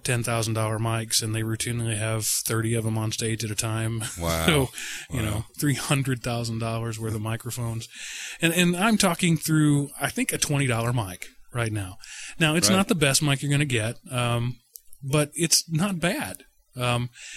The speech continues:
Speaker 1: and it's way better than those people out there who simply set their MacBook up on a table between them and use the built-in mic.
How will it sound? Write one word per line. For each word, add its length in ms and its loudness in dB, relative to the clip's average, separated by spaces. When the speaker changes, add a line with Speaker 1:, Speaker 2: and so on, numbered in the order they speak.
Speaker 1:
and 160 4
it's 120 4
way 300 4
better 480 0
than 280 2
those 180 4
people 340 2
out 220 2
there 220 2
who 160 -2
simply 400 0
set 340 2
their 300 0
MacBook 680 -2
up 160 -4
on 120 -2
a 40 -4
table 340 -2
between 360 -2
them 320 0
and 120 2
use 200 0
the 60 -2
built-in 460 0
mic. 200 -10